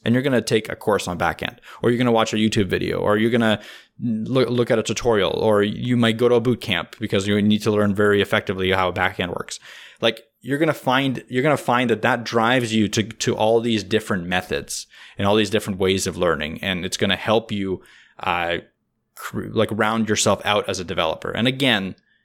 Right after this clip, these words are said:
this is something that's gonna be very personalized to you. Like, you might be a more traditional learner or whatever, but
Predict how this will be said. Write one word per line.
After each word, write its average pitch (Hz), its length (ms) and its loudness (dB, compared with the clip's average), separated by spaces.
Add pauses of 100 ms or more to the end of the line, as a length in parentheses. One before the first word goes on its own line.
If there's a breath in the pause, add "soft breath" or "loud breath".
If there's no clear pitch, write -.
(160)
this 107 160 -2
is 110 80 0
something 113 300 0
that's 98 160 0
gonna 104 140 0
be 101 80 2
very 107 200 2
personalized 104 760 -2
to 107 80 -8
you. 110 320 0
Like, 90 180 -2
you 110 100 2
might 104 220 0
be 101 80 -2
a 92 80 0
more 98 320 0
traditional 92 460 -4
learner 90 260 -6
or 95 80 -6
whatever, 104 320 2
but 90 220 -2